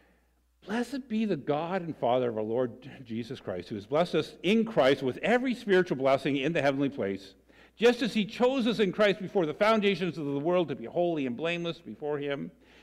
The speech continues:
in love. He predestined us for adoption as his children through Jesus Christ,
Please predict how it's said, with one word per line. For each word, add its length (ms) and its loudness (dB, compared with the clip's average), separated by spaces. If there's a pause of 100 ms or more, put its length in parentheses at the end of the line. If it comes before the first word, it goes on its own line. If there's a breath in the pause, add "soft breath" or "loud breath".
(140 loud breath)
in 220 -2
love. 260 -6 (520 soft breath)
He 140 -6
predestined 600 2
us 420 0 (260)
for 160 -6
adoption 480 0
as 200 -8
his 180 -10
children 420 -2
through 280 -12
Jesus 360 -8
Christ, 480 -4